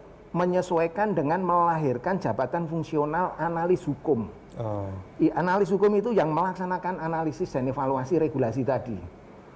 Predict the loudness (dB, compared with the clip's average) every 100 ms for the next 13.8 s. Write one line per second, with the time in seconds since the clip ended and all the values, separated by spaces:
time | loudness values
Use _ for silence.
0 | -20 -20 -4 0 0 -2 0 2 4 2
1 | 2 2 2 0 -2 2 2 4 0 2
2 | 0 0 -2 -4 -2 -2 0 -2 -2 -2
3 | -2 -2 0 0 0 -2 -2 -2 -2 -4
4 | -10 -12 -14 -12 -10 -10 -12 -20 -20 -10
5 | -4 0 0 -2 0 0 0 -4 -10 -18
6 | -20 -18 -4 0 2 0 -2 -2 0 0
7 | -2 -4 -2 0 2 0 -2 -2 -2 -2
8 | 0 0 0 -2 -8 -8 -2 0 0 -2
9 | -2 0 0 0 0 0 0 0 0 0
10 | -2 -2 -4 -4 -4 -6 -18 -20 -20 -16
11 | -10 -2 0 0 0 0 2 0 0 0
12 | 2 0 0 0 0 0 -2 -4 -4 -2
13 | 0 0 0 2 2 2 0 0